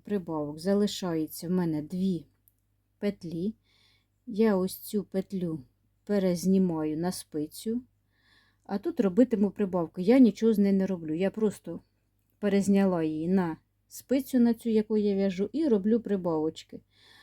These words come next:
Пров'язала основну, е, петельку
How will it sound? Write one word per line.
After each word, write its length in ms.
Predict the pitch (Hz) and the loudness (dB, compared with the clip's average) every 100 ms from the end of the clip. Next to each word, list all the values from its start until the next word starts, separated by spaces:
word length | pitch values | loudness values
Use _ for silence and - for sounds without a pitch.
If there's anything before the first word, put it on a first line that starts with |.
| _ _ _ | _ _ _
Пров'язала 760 | - 214 214 202 170 170 160 170 | -2 2 4 4 2 0 0 -2
основну, 640 | 170 196 190 170 165 202 - _ _ _ _ _ _ _ _ _ _ _ _ - | -4 -2 0 0 0 -2 -4 _ _ _ _ _ _ _ _ _ _ _ _ -14
е, 180 | 196 - | -12 -6
петельку 640 | 214 208 214 214 - 208 | -4 -2 0 0 -2 -8